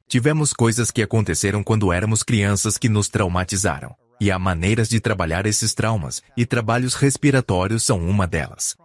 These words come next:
Se a terapia psicodélica fosse legalizada, estaríamos fazendo isso. E é legalizada no Oregon e no Colorado.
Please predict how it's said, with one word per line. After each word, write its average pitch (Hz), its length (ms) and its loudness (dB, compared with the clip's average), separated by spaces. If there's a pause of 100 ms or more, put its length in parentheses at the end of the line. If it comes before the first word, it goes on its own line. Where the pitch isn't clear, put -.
Se - 140 -2
a 87 40 0
terapia 113 440 0
psicodélica 107 760 -2
fosse 107 300 0
legalizada, 101 720 -2 (160)
estaríamos 117 580 0
fazendo 104 460 0
isso. - 260 -2 (520)
E 107 120 2
é 90 120 2
legalizada 123 760 0
no 139 200 4
Oregon 110 500 2
e 131 80 2
no 117 140 4
Colorado. 101 600 0